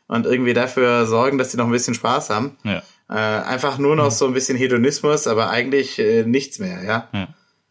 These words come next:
Speaker 2: Ja, das stimmt.
Speaker 1: Ah, und, und ich meine, der sagt ja auch ganz ehrlich, das finde ich eigentlich ganz schön, ähm, wie hältst du es aus? Und er sagt, „Ach, ich denk nicht drüber nach.“
Speaker 2: Mhm.
Speaker 1: Ja, also es hat mich, ich finde, also,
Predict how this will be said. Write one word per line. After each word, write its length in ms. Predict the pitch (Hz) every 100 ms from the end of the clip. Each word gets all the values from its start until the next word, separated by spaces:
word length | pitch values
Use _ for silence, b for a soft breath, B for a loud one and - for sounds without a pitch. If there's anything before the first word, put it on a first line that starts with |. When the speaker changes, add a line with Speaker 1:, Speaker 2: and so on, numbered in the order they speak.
| _ _ _ _ _ _ _ _ -
Speaker 2:
Ja, 100 | 95
das 120 | 98
stimmt. 160 | - 110
Speaker 1:
Ah, 220 | - - -
und, 300 | 131 123 120 - - _ _
und 200 | - 135
ich 180 | - 147
meine, 160 | 151 139
der 100 | 123
sagt 200 | 147 -
ja 100 | 123
auch 100 | 117
ganz 200 | 123 117
ehrlich, 320 | - 135 120
das 140 | 107 -
finde 200 | 135 123
ich 60 |
eigentlich 320 | 117 131 127
ganz 200 | - 113
schön, 400 | - 123 127 117 b b b b
ähm, 680 | - 113 107 110 110 104 - _
wie 160 | 117 117
hältst 220 | 127 127
du 40 | 117
es 60 |
aus? 460 | - 92 127 156 143
Und 80 | 117
er 40 |
sagt, 200 | 113 113
„Ach, 220 | 113 113
ich 120 | 120
denk 200 | - 123
nicht 160 | 120 101
drüber 140 | 107
nach.“ 300 | 95 92 - - -
Speaker 2:
Mhm. 320 | 98 98 123 _ -
Speaker 1:
Ja, 240 | 107 110
also 220 | - 117
es 80 | 113
hat 120 | 151
mich, 220 | 143 -
ich 340 | 135 - 139 135
finde, 220 | 165 143
also, 340 | 135 135 131